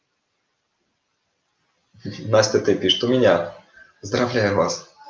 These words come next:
Можете сказать, кто там, как у вас? И Меркурий, пишет Настя, во втором.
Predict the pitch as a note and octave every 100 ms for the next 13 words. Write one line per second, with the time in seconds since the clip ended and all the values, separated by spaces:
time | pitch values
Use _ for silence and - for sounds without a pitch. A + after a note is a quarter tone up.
0 | - - _ - A2+ D3+ - - G#2+ G#2
1 | - - - _ _ - - C#3+ A#2 G2+
2 | G#2+ G2+ F2 E2 E2 - - _ _ _
3 | _ _ _ _ _ _ _ _ _ _
4 | _ _ _ _ _ _ _ _ _ _
5 | _ _ G#5+ _ _ _ _ _ _ _
6 | _ - - A2 B2 B2 B2+ G2 G2 F#2+
7 | - F2+ - F2+ F#2 - G2 F2+ E2